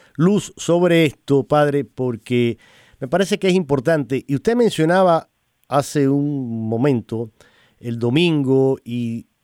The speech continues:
cómo, eh, en cada domingo, pues, se conmemora y se, se hace presente ese misterio pascual, de esa, eh, renovación de, de, de la Pascua en la vida.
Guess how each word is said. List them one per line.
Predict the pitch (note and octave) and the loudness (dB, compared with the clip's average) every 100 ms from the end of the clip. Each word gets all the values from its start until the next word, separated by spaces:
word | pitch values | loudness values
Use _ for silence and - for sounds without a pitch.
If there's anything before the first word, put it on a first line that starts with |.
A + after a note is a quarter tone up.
| _ | _
cómo, | C3 C3+ C#3 C#3+ | -2 2 2 0
eh, | B2 A#2 A2+ | -6 -10 -8
en | G#2+ | -8
cada | G#2 C3+ C#3 | -2 0 2
domingo, | C3 B2+ C3 C3 C#3 | 0 0 0 0 -2
pues, | - A2 | -4 -10
se | - A2+ G#2 F#2+ | -8 -10 -10 -10
conmemora | A#2 G#2+ A2 C3 C#3 C3+ | -8 -6 -2 0 0 0
y | A2+ | -4
se, | - G#2 | -10 -12
se | A#2+ | -10
hace | A2+ B2+ | -10 -10
presente | - A2+ - C3+ C3 A2 B2+ - _ - | -10 -8 -4 -4 -4 -4 -6 -8 _ -12
ese | A2 A2+ - A#2+ | -10 -10 -8 -6
misterio | A2+ - C3+ C3 | -4 -2 -2 -2
pascual, | A#2+ - C3+ C3+ C3 | -6 -4 0 0 0
de | B2+ | -4
esa, | - B2+ A#2 _ _ _ _ _ _ | -6 -8 -10 _ _ _ _ _ _
eh, | A#2 A#2 A2 G#2+ - | -14 -12 -10 -14 -16
renovación | A2 A#2+ A#2 A#2+ A#2 - B2+ C3 B2 | -12 -6 -2 -2 -4 -4 -2 -2 -2
de, | A2+ | -6
de, | G#2 G#2 | -8 -10
de | G2+ G#2 | -10 -10
la | G2+ | -8
Pascua | - D#3 - B2+ | -4 -6 -4 -6
en | A2+ | -4
la | A2+ | -2
vida. | B2 C3 A#2 A#2 | -2 -2 -2 -6